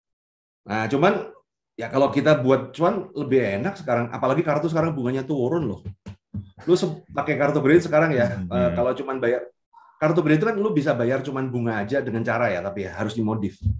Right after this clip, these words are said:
Speaker 1: Bisa
Speaker 2: Hmm.
Speaker 1: lu rubah cicilan. Harganya murah, teman-teman, Bro.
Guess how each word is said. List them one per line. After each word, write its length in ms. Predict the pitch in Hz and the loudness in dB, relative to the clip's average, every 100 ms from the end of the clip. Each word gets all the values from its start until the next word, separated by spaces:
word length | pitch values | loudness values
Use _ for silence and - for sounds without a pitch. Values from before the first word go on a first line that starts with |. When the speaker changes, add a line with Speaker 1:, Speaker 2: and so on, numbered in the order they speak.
| - _ | -8 _
Speaker 1:
Bisa 260 | - - 120 | -2 2 4
Speaker 2:
Hmm. 80 | |
Speaker 1:
lu 80 | 117 | 6
rubah 260 | 120 127 113 | 6 4 2
cicilan. 640 | - - 156 151 139 - - _ _ - - _ | -2 -2 2 4 4 2 -8 _ _ -20 -20 _
Harganya 380 | 135 165 208 247 | -2 2 2 2
murah, 340 | 269 180 208 | 4 4 4
teman-teman, 460 | 180 160 156 151 - | 2 2 0 -2 -4
Bro. 400 | 135 147 - | 2 2 0